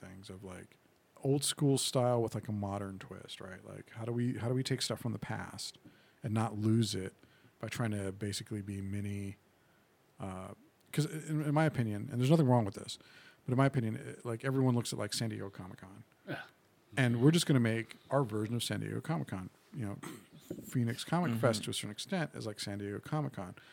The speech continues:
Speaker 1: A lot of the other conventions that happen, they're, like, mini versions of these con-, and so I think that's cool, but those are sort of, like, the reader conventions, right?
Speaker 2: Mm-hmm.
Speaker 1: Like, they become that. I wanna, I wanna kinda hang on to some of that,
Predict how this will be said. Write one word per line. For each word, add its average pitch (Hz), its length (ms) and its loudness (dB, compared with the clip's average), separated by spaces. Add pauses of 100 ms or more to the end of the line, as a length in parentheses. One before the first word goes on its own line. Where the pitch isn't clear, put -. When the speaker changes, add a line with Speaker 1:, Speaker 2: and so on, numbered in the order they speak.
(220)
Speaker 1:
A - 20 -10
lot 110 240 -2
of 107 80 -2
the 107 160 -2 (180)
other 147 200 6
conventions 107 520 -4
that 104 100 -10
happen, 104 280 -10
they're, 127 160 -2
like, 117 220 -2
mini 113 360 -2
versions 104 560 -6
of 98 580 -12
these 110 160 -10
con-, 127 160 -12 (880)
and 147 100 0
so 147 80 6
I 147 40 6
think 170 200 0
that's 135 200 0
cool, 131 440 6
but 120 160 -2
those 127 180 2
are 131 120 2
sort 117 240 -4
of, 110 60 -4
like, 110 140 -2
the 113 80 2
reader 107 400 2
conventions, 92 580 -10
right? 95 140 -6
Speaker 2:
Mm-hmm. 107 100 -6
Speaker 1:
Like, 98 180 -10
they 107 80 -8
become 104 360 -6
that. 95 340 -6 (580)
I 127 80 4
wanna, 135 440 6
I 110 40 -4
wanna 117 340 -2
kinda 107 360 -4 (140)
hang 120 300 -2
on 110 480 -2 (520)
to - 80 -8
some 107 180 -2
of 104 80 -4
that, 98 180 -10